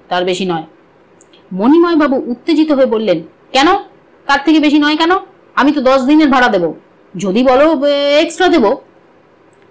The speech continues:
জায়গাটা এত পছন্দ হয়ে গেছে যে মণিময় বাবু কিছুতেই ছেড়ে যেতে রাজি নন।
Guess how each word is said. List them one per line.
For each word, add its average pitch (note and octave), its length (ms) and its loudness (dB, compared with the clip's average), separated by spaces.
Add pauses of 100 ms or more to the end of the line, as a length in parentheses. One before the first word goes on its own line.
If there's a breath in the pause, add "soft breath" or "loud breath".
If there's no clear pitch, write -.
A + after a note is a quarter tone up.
(220)
জায়গাটা E4 520 -2 (100)
এত - 200 -4
পছন্দ G4+ 460 -4
হয়ে G4+ 200 0
গেছে D#4+ 240 0
যে C#4+ 80 -4
মণিময় B3 420 -4
বাবু A3 320 -4
কিছুতেই A3+ 720 -2
ছেড়ে G3 280 -4
যেতে E3+ 220 -6
রাজি F3+ 280 -4
নন। D#3+ 200 -6